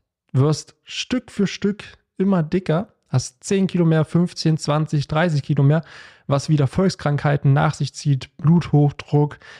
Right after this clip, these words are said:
Arteriosklerose, Schlaganfall, Herzinfarkt, Diabetes.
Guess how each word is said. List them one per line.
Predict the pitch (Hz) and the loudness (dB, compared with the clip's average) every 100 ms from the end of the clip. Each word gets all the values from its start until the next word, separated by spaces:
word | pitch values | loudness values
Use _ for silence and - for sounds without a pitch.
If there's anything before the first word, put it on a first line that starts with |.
| - | -8
Arteriosklerose, | 139 139 151 135 143 127 135 131 | -6 0 0 2 2 2 2 0
Schlaganfall, | - 139 143 143 131 135 | -2 -2 0 -2 0 2
Herzinfarkt, | 127 139 - 131 139 - 143 | 4 2 -2 -2 -2 0 0
Diabetes. | 156 180 180 123 - | 0 0 -2 -6 -10